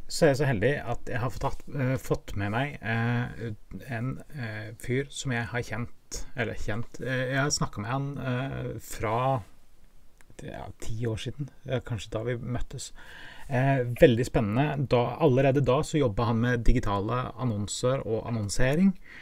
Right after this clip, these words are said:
Eh, jeg visste ikke helt hva det gikk i da, eh, så jeg synes det var, eh, veldig kjekt å på en måte få en inn i den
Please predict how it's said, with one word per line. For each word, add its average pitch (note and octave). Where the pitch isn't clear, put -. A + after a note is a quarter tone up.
Eh, G2+
jeg A2+
visste A2
ikke A2+
helt G#2+
hva G2+
det A#2
gikk -
i -
da, C#3+
eh, C3
så -
jeg A#2+
synes A#2+
det C3+
var, B2+
eh, G#2+
veldig A#2
kjekt -
å -
på -
en B2+
måte A2+
få G#2
en A2+
inn B2
i B2+
den B2